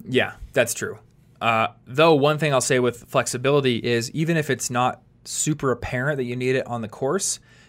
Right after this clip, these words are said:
it is very important for injury prevention. Because if you have tight muscles that are not very flexible and you're going and doing an obstacle course where you're running and jumping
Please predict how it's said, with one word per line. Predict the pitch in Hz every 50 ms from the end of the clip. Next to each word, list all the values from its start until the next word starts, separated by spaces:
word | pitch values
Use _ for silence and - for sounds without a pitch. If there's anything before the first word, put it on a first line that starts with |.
| _ _
it | - 131 127
is | 127 117 117
very | 113 117 147 160 175 180 175
important | 151 123 123 - - 156 139 131 127 104 -
for | - - 110 101 - - -
injury | 156 156 151 135 131 127 123
prevention. | 113 - 113 117 104 98 101 - - - - - - - - _ _ _ _ _ _ _ _ _ _ _ _ _ _ _ _ _ _ _
Because | - - 113 110 110
if | 104
you | 120 127
have | 135 120 - -
tight | - - - 147 160 170 156 -
muscles | 143 139 139 135 - 113 107 104 104 95 - - - - - - _ _ _ _
that | - 107 107
are | 107
not | 117 131 143 135
very | 135 135 131 127
flexible | - - 113 110 - - 113 107 95 92 73 67 - - - _ _ _ _
and | - 113 117
you're | 113 107 110
going | 127 127 135 135 131 127
and | 120 120
doing | 120 123 123 123 120 120 117 113 110 110 - - _ _ _ _ _ _ -
an | 160 - - -
obstacle | 135 139 147 - - - - - 117 110
course | 110 - 120 110 98 104 107 - -
where | 120 110 110
you're | 107 101 104 101
running | 98 113 123 127 127 123 123 123 120
and | 87 104 104
jumping | 104 113 123 117 117 117 123 117 113 113 113 110 113